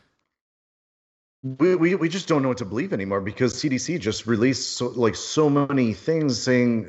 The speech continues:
you know, "We apologize. The numbers were wrong. Our predictions were wrong."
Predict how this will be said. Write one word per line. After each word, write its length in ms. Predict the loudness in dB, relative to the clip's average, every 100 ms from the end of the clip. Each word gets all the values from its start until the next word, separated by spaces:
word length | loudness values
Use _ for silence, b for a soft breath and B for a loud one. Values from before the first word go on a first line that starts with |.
| 0
you 120 | 2
know, 40 | 4
"We 160 | 4
apologize. 680 | 2 2 0 0 0 0 -2
The 100 | -4
numbers 320 | 0 0 0
were 140 | -2 -2
wrong. 400 | 2 0 0 -6 B B
Our 80 | -6
predictions 560 | -2 -2 -2 -2 -2
were 140 | -2 -2
wrong." 460 | 0 -2 -4 -8